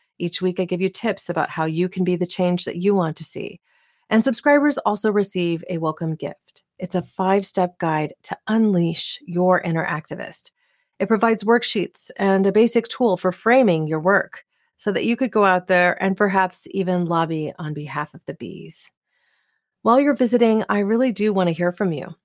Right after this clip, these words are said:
You can at care more be better dot com leave me a voicemail. You could even reach out and do the same through Instagram at care more dot be better. I want to hear your voice too.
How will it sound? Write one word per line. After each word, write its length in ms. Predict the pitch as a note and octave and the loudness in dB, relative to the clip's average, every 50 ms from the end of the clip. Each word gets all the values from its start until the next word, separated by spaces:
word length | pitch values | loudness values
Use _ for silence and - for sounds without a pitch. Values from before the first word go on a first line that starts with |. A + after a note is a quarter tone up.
| _ _ _ | _ _ _
You 120 | G3 F#3 | -6 -6
can 400 | F3 - - G3 F#3+ F#3+ G3+ G#3+ - - | -6 -4 -2 0 2 2 2 2 0 -2
at 140 | F#3 E3+ - | -4 -6 -6
care 220 | - - F#3 F#3+ | -2 0 2 2
more 120 | G3+ G3+ G3+ | 4 2 2
be 120 | F#3+ G#3 | 0 0
better 260 | F#3 F#3 F#3 F#3 F#3+ | 0 2 2 2 2
dot 200 | F3+ G3 F#3+ - | 2 0 0 -2
com 360 | - - F#3 F3 E3+ F3 F3 - - | -2 -4 -2 -2 0 -2 -4 -6 -6
leave 260 | - F3 F#3 F#3+ F#3 | -4 -2 -2 0 2
me 140 | G3 G3 G3 | 2 2 2
a 80 | F#3+ | 2
voicemail. 580 | F3+ F#3 F#3+ G3 G3+ G3+ - F3 D3+ G#2 - D#3+ - _ _ _ | 2 2 0 0 -2 -4 -6 -6 -6 -6 -8 -12 -18 _ _ _
You 100 | G3 G3 | -6 -6
could 100 | - G3+ | -6 -4
even 300 | - A3+ A#3 B3+ B3 A3+ | -4 -2 0 0 2 2
reach 200 | A3 A3 G#3 - | 2 0 0 0
out 140 | A3+ - G3 | -2 0 0
and 80 | G3+ | -2
do 120 | G3 A3 G#3 | -2 0 0
the 100 | G#3 G3+ | 0 -2
same 440 | - - - A3 A3+ A3 F#3+ F3 | -2 -2 -2 -2 0 0 -2 -2
through 220 | E3+ - G3 F#3 - - | -4 -4 -4 -4 -4 -2
Instagram 640 | F#3+ G3+ G3 - - G3+ - E3+ D3+ C#3 B2+ C#3 - _ _ - | -2 -2 -2 -2 -4 -4 -4 -4 -4 -4 -4 -6 -10 _ _ -8
at 180 | F#3 F3+ - | -8 -8 -8
care 180 | - - G#3 G3+ | -4 0 2 2
more 420 | G3 G3 F3+ F3+ F3+ F3 F3 F3+ _ _ - | 4 4 4 4 4 2 2 -2 _ _ -2
dot 260 | E3+ D#3+ E3 - - | -2 -2 -2 -4 -6
be 140 | E3 D#3+ D#3+ | -6 -6 -4
better. 420 | D#3+ D3+ C#3 - - - - - _ _ _ _ _ _ _ _ _ _ - | -4 -4 -4 -4 -6 -10 -12 -16 _ _ _ _ _ _ _ _ _ _ -2
I 80 | G#3+ | 0
want 140 | A#3+ C4+ D4 | 0 2 0
to 40 | C#4+ | 0
hear 220 | - C4 C4 B3+ | 2 4 4 4
your 240 | A#3+ G#3 G#3+ G#3 G#3 | 6 4 4 2 2
voice 360 | - F3+ E3+ D#3+ D#3+ D#3 - | 2 0 0 0 -2 -4 -8
too. 300 | - - - E3 C#3+ F3 | -12 -10 -10 -10 -10 -10